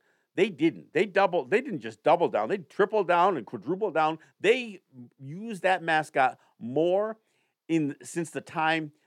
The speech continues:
that Commissioner Mills told them to get rid of it than in all the years prior. And, you know, so it's, on one hand, it's hard to feel sympathy for the decision makers,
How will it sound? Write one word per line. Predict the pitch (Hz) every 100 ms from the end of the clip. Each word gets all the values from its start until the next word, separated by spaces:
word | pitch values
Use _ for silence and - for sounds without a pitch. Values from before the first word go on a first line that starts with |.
| -
that | 117
Commissioner | 143 151 147 123
Mills | 110 135 247 277
told | - 143 113
them |
to | 107
get | 104 101
rid | 233
of | 311 104
it | 71 _ _ _ _ _ _ _ _ _ _ -
than | 160 160 151 151
in | 151
all | 156 135
the |
years | 127 120
prior. | - 98 62 - _ _ _ -
And, | 123 123 120 113
you | - - 139
know, | 143
so | 170 156
it's, | 143 - _ _ _ _ _ -
on | 165
one | 220 226
hand, | 208 170
it's | -
hard | 175 202
to | 190
feel | 180 151
sympathy | 185 185 175 139 120
for | - 135 131 127 117 _ - 98
the | 110
decision | 104 - 240 269 214 120
makers, | 90 87 85 -